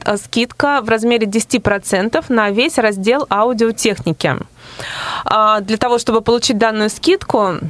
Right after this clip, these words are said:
под новостью об этой акции надо написать «Хочу скидку». А, после этого наш, э, менеджер свяжется с желающим, э, выдаст, э, специальный код,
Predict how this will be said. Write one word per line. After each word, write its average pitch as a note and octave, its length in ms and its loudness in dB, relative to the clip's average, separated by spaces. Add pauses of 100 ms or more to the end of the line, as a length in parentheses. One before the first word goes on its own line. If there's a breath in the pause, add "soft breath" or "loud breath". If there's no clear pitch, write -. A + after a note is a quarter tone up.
(720 loud breath)
под A3+ 200 2
новостью A3 680 2
об A3 400 2
этой A#3 280 0
акции A#3 400 0
надо B3+ 300 0
написать G#3+ 600 0
«Хочу A3+ 280 0
скидку». C4 520 -2 (480 loud breath)
А, A3+ 200 0
после C4 300 0
этого A3 340 0
наш, A3+ 640 2
э, G3+ 400 2 (340 loud breath)
менеджер G#3 480 2
свяжется C#4 1080 2
с - 280 0
желающим, C4+ 760 0 (340 loud breath)
э, G#3+ 460 4
выдаст, G#3 500 0
э, F#3+ 320 2
специальный A3 500 0
код, F#3+ 440 0